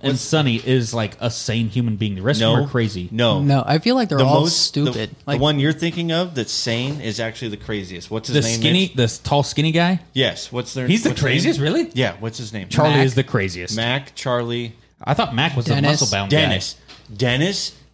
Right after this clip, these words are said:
Speaker 2: is a fucking psychopath.
Speaker 1: Charlie, you cannot
Speaker 2: There's,
Speaker 1: trust anything he does.
Speaker 2: there's some episode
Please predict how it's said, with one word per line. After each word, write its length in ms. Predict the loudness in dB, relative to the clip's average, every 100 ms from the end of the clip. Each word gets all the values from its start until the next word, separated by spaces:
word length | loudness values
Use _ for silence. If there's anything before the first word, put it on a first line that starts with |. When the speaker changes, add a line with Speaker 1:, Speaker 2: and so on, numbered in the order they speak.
| _ _
Speaker 2:
is 180 | -4 -4
a 60 |
fucking 800 | -6 -10 -2 0 0 0 -2 -6 -8
psychopath. 840 | -4 0 0 2 0 0 -2 -4 -2
Speaker 1:
Charlie, 460 | 2 4 4 4 2 -2 -10 -8 -2
you 100 | 0
cannot 300 | 4 4 4
Speaker 2:
There's, 100 | 2
Speaker 1:
trust 280 | 2 2 0
anything 360 | 0 2 2
he 140 | 4 4
does. 400 | 4 4 0 -2
Speaker 2:
there's 240 | -2 0
some 460 | -2 0 0 0 -2
episode 640 | -2 -2 -2 -2 0 0